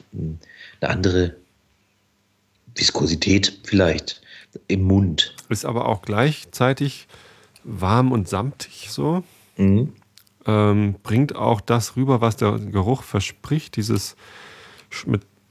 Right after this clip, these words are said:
Speaker 2: starken Gewürzen.
Speaker 1: Dann maritime Noten, äh, und diese Gewürze, also geleitet von, von diesen,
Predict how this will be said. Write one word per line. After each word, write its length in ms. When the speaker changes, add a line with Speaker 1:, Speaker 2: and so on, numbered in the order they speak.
Speaker 2:
starken 480
Gewürzen. 800
Speaker 1:
Dann 180
maritime 540
Noten, 560
äh, 120
und 160
diese 140
Gewürze, 680
also 160
geleitet 520
von, 460
von 480
diesen, 460